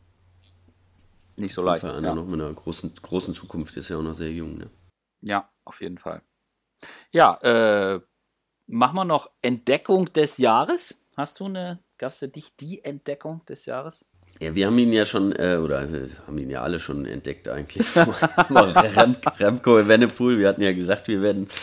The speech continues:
Speaker 1: Was macht Remco?
Speaker 2: das ein oder andere Mal, ähm, dieses Jahr über ihn sprechen.
Speaker 1: Ja.
Speaker 2: Ähm, das hatten wir angekündigt, äh, im Januar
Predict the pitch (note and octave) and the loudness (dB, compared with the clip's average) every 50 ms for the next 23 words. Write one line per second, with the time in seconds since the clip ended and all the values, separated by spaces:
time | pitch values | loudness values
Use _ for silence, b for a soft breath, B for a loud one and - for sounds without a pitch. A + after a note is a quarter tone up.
0 | B B - G#2 G#2 G2+ - - G#2+ F#2+ F#2+ - - - - G2 G2+ G2 E2+ G2 | B B 0 0 0 0 -2 -2 0 0 0 0 0 -2 -2 -2 0 2 2 2
1 | - G2+ G2 G2+ A2+ B2 D3 D#3 D#3+ D3+ - A2 B2 B2 B2 B2 C3+ - - - | 2 4 6 6 8 8 8 6 4 2 0 2 4 6 6 4 4 2 -2 -2
2 | - A2 A#2+ B2+ C3 A#2+ A#2+ A#2 A2 G#2+ G#2 F#2+ F#2+ F#2+ G#2 A#2 B2+ C3+ C3+ C3+ | -2 0 0 0 -2 -2 -2 -2 -2 -2 0 0 2 2 2 0 0 -2 -4 -6
3 | - - G#2 G#2 G#2+ G#2+ A2 A2+ A2+ A2+ A2+ A#2 - _ _ _ B B B B | -6 -8 -8 -6 -6 -6 -8 -8 -10 -10 -12 -14 -16 _ _ _ B B B B
4 | B B B B B B B _ - A2+ - G#2 G#2+ A#2+ - F#2+ F#2+ G2 G#2+ - | B B B B B B B _ -16 -12 -12 -10 -10 -8 -4 -2 0 0 0 0
5 | G2+ G2 F#2 F#2 F#2 - - - - F#2+ F#2+ - C#3+ C#3+ D3+ D3+ D#3 - A#2 G#2+ | 0 0 0 0 -2 -4 -6 -4 -2 -2 -2 -2 -4 -4 -4 -6 -6 -4 -4 -4
6 | G#2 - A2 A2+ G#2+ G#2 G#2+ - - G#2 - G2 E2+ - F#2 F#2 F2 F#2 G#2+ A#2+ | -4 -4 -8 -12 -10 -12 -12 -12 -14 -12 -10 -10 -8 -6 -4 -4 -2 -2 -4 -4
7 | B2+ B2+ - - C3 C#3 C#3 C3 - - A2+ G#2+ G#2+ G2+ A2+ - G#2+ G#2+ A2 A2 | -6 -8 -8 -8 -8 -8 -8 -10 -8 -8 -8 -8 -8 -8 -10 -8 -8 -8 -6 -6
8 | G#2+ G2+ G2 G2 G2+ A#2 B2 B2 B2 C3+ C#3+ C#3+ | -6 -6 -6 -6 -6 -6 -6 -6 -6 -6 -8 -10